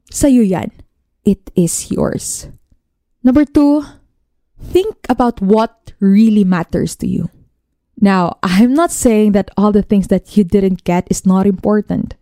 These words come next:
but think of the bigger picture.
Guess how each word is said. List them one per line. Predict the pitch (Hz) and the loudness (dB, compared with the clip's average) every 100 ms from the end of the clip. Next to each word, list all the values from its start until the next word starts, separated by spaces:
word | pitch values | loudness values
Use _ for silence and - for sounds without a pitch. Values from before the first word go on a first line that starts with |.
| _ _ _ _ _ | _ _ _ _ _
but | 240 | -2
think | - - 269 262 262 | -2 -2 0 0 0
of | 220 | -2
the | 185 175 - _ | -2 -4 -10 _
bigger | 233 202 180 | -2 0 -4
picture. | - - - - | -8 -14 -12 -14